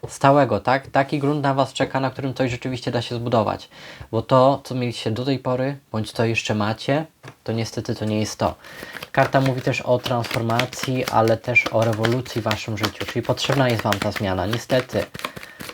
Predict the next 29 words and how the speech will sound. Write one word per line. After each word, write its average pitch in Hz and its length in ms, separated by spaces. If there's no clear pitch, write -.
Jak, 135 280
jak 143 240
duża 147 340
i 143 80
potężna 143 540
i 143 80
bolesna 143 460
ona 135 160
też 127 260
jest, 135 300
ona 131 160
jest 127 140
potrzebna, 131 440
bo 120 140
po 123 80
prostu 117 380
tutaj, 123 500
em, 120 440
lepiej 131 340
by 120 120
nie 123 120
było, 127 260
byłoby 120 360
tylko 117 320
gorzej, 120 460
a, 110 400
e, 110 360
niestety - 460
<clears throat> 131 460